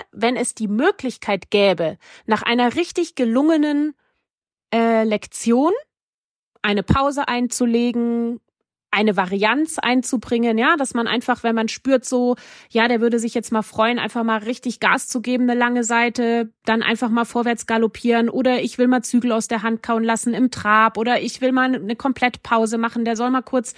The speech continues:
ähm, irgendeine Ausgleichsbewegung machen dürfen, einmal abkauen oder,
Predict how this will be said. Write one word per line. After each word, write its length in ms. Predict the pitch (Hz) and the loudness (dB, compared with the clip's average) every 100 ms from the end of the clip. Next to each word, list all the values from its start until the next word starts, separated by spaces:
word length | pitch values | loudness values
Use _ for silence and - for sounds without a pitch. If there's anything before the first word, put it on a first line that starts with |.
| - - - - | -18 -20 -14 0
ähm, 680 | 233 247 247 247 233 151 - | 2 2 2 0 -4 -10 -6
irgendeine 300 | 262 269 269 | 0 4 4
Ausgleichsbewegung 960 | 226 254 - 233 226 - 214 240 226 226 | 4 2 2 0 0 -2 0 2 2 2
machen 280 | 226 233 233 | 0 -2 -2
dürfen, 360 | 240 240 247 | 0 -2 -4
einmal 300 | - 240 262 - | -2 0 0 -2
abkauen 640 | - - 233 226 233 226 | -6 -4 0 2 2 0
oder, 300 | 214 226 | 0 0